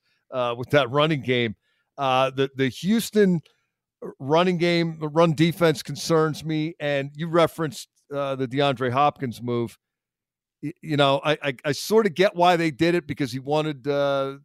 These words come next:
huge money and he wanted it right now, and it, it was against policy and all that. But, man, they don't have any identity in their passing game all of a sudden. And you go from Will Fuller,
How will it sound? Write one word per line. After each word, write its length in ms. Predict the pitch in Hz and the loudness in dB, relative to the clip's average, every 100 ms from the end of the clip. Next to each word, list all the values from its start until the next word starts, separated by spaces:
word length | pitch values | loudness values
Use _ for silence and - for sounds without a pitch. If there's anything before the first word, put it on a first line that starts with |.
| _ | _
huge 420 | 151 117 165 135 | -20 -8 -8 -6
money 300 | 135 147 151 | -4 -2 0
and 60 | 147 | -2
he 60 | 131 | -2
wanted 340 | 135 143 143 | 0 0 -2
it 60 | 139 | -4
right 260 | 143 143 139 | -2 -2 -4
now, 360 | 135 143 139 | -4 -2 -2
and 100 | 135 | -2
it, 120 | 113 143 | -6 -14
it 80 | 131 | -18
was 160 | 120 104 | -16 -14
against 380 | 104 135 - - - | -8 -8 -8 -16 -4
policy 480 | 131 131 127 135 | 0 0 -2 -6
and 80 | 127 | -4
all 140 | 127 127 | -2 0
that. 260 | 131 131 - _ _ _ _ _ _ _ | 0 -2 -4 _ _ _ _ _ _ _
But, 160 | 135 - - | 0 0 0
man, 300 | 143 226 202 | 2 4 6
they 120 | 165 | 4
don't 140 | 190 190 | 6 4
have 120 | 190 | 4
any 160 | 190 | 4
identity 480 | 185 151 185 202 180 | 2 4 2 4 2
in 60 | 156 | 0
their 100 | 139 | -2
passing 440 | 151 180 175 156 | 0 0 0 -4
game 220 | 131 127 | -4 -2
all 160 | 117 117 | -2 -2
of 120 | 107 | -4
a 40 | 104 | -8
sudden. 460 | - 117 101 95 - | -6 -6 -6 -10 -10
And 220 | 123 123 | -8 -6
you 80 | 127 | 0
go 160 | 147 139 | 0 0
from 240 | 151 135 | -2 0
Will 160 | 156 170 | 2 2
Fuller, 540 | - 170 165 147 | 2 4 6 4